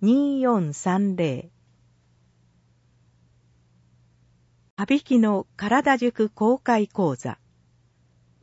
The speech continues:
乳がん、早く見つけよう。ちゃんと治療しよ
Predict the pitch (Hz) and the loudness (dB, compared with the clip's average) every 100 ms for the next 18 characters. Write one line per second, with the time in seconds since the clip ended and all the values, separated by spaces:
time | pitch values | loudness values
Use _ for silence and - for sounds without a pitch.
0 | _ _ _ _ _ - 269 294 220 151 | _ _ _ _ _ 0 2 2 0 -2
1 | 131 - - _ _ - 277 311 - 185 | -4 -10 -18 _ _ -6 -2 -2 0 -2
2 | 151 - - 208 180 143 135 - _ _ | -2 -6 0 2 2 -2 -8 -16 _ _
3 | _ - 214 269 - 240 226 - 214 254 | _ 0 0 0 0 0 0 -2 4 4
4 | 247 247 - 208 185 131 - | 4 2 0 2 2 -2 -6